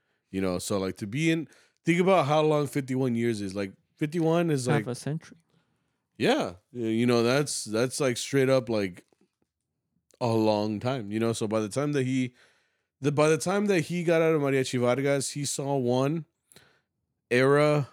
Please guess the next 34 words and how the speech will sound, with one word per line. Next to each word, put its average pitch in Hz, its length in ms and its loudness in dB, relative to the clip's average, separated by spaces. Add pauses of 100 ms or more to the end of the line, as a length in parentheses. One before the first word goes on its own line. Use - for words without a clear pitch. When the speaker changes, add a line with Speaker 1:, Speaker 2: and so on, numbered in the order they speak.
(100)
Speaker 1:
of 113 240 0
the 110 80 4
world, 131 540 2 (120)
and 107 220 -2
then, 107 120 0
like, 104 140 -2
by 101 100 -2
the 98 60 -2
time 117 220 -4
he 117 80 0
got 107 140 0
out, 104 260 0
it's 90 160 -10
another 95 320 -2
era. 85 320 -4
Like, 82 300 -6 (720)
you 120 120 2
know, 110 160 4
like, 95 420 0
at 101 160 0
one 117 220 2
point 127 360 0
he 117 120 -2
was 117 180 0
playing 120 500 0
in, 107 120 0
like, 95 160 -6
a 95 60 -4
bar, 107 640 0
you 104 180 -4
know, 101 380 0
like, 95 340 -4 (600)
you 98 100 -4
know, 92 380 -2